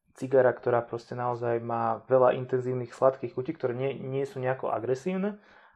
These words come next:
ale hlavne ku koncu tej cigary proste naozaj dostanete taký nikotínový šok, že proste fakt sa veľa toho, e, nikotínu dokáže takto vstrebať.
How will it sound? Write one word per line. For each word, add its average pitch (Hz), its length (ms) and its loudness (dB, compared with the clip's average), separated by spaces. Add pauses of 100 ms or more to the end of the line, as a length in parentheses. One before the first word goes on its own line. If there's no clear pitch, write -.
(100)
ale 135 160 4
hlavne 147 240 4
ku 127 80 -2
koncu 170 400 -2
tej 147 160 4
cigary 143 320 4
proste 131 400 -2
naozaj 123 320 2
dostanete 127 480 -2
taký 127 160 -6
nikotínový 127 640 -2
šok, 131 320 0
že 120 80 0
proste - 320 -4
fakt - 240 -4
sa 127 80 -2
veľa 120 240 0
toho, 131 400 0
e, 127 240 -4
nikotínu 127 560 -6
dokáže 127 400 -2
takto 127 240 -4
vstrebať. 143 480 0